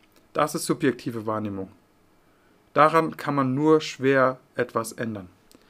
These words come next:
Was du aber beeinflussen kannst, ist dein eigenes Verhalten.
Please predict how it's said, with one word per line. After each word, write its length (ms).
Was 200
du 140
aber 160
beeinflussen 600
kannst, 380
ist 300
dein 200
eigenes 480
Verhalten. 460